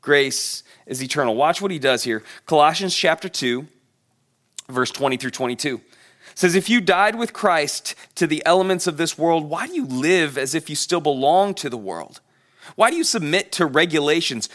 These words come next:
Don't handle, don't taste, don't touch. All these regulations refer to what is destined to perish by being used up. They are human commands and doctrines.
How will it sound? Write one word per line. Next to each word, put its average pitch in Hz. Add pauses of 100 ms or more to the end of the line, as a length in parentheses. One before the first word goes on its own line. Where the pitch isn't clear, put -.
(160)
Don't 135
handle, 131
don't 131
taste, 135
don't 135
touch. - (260)
All 226
these 254
regulations 190
refer 185
to 180
what 160
is 135
destined 196 (240)
to 147
perish 175
by 139
being 139
used 147
up. 131 (680)
They 135
are 131
human 175
commands 110 (680)
and 127
doctrines. -